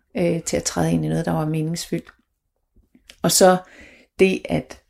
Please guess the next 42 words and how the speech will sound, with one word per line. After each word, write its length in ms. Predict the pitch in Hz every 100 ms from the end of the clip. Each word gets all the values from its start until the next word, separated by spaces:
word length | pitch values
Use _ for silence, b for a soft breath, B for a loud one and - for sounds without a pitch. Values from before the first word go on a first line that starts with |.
| _ _ _ _ _ _ -
drømme, 720 | 175 - 147 139 175 269 254
at 140 | -
der 60 | 170
var 180 | 151 160
noget, 360 | 170 175 180
jeg 120 | 190 175
skulle, 440 | - 180 170 185 - - -
som 300 | - 180 165
kom 220 | - 190
med 100 | 180
sådan 200 | - 175
en 100 | 170
kraft, 380 | - 175 170 -
så 120 | -
jeg 240 | 175 170 165
ikke 320 | - - _ -
rigtig 220 | 170 196 -
følte, 180 | 175 180
jeg 100 | 170
havde 280 | 170 170 - -
noget 220 | 170 170
valg, 200 | 170 185
selvom 300 | - 160 151
jeg 120 | 160 -
ingenting 440 | 190 233 240 196
vidste 220 | 185 190 -
om 80 |
smykker, 400 | 156 - 170 170
og 80 | 180 -
ingenting 480 | 196 208 - 180 170
vidste 340 | 175 - -
om 220 | 156 156 - B B B -
de 60 |
der 160 | 170 170
krystaller, 560 | - 160 - 156 170 208
som 260 | - 165
jeg 180 | 156 156
skulle 320 | - - 160
bruge 280 | - 175 175
til 200 | - -
det. 100 | 170 - _ _ - B B B B B
Og 140 | -